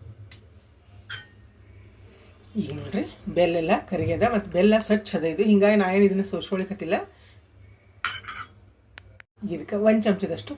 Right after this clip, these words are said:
ತುಪ್ಪ ಹಾಕೋಣ. ಒಂದು ಎರಡು ಚಮಚದಷ್ಟು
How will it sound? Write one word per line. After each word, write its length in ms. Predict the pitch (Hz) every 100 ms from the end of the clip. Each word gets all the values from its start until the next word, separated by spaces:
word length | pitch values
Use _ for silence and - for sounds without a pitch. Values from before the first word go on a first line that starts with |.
| -
ತುಪ್ಪ 160 | - 165 -
ಹಾಕೋಣ. 360 | - 147 151 - - - - - - - - - - - - - - - - - - - - - - - - - - - - _ - - 196
ಒಂದು 100 | 170 180
ಎರಡು 160 | 175 202
ಚಮಚದಷ್ಟು 480 | 156 151 147 -